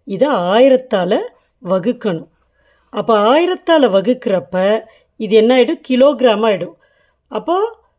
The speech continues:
இந்த புள்ளி மூணு டிஜிட் முன்னாடி போயிடும். அப்ப ஜீரோ புள்ளி நாலு ஏழு ஒண்ணு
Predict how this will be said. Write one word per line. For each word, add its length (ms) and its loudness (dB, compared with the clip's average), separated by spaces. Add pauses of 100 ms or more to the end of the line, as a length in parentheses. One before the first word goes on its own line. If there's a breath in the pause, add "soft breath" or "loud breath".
(120)
இந்த 240 -2
புள்ளி 360 0
மூணு 480 2
டிஜிட் 300 -4
முன்னாடி 380 0
போயிடும். 400 -4 (180)
அப்ப 220 -12 (100)
ஜீரோ 380 0
புள்ளி 540 -6 (240)
நாலு 680 0
ஏழு 760 2
ஒண்ணு 280 0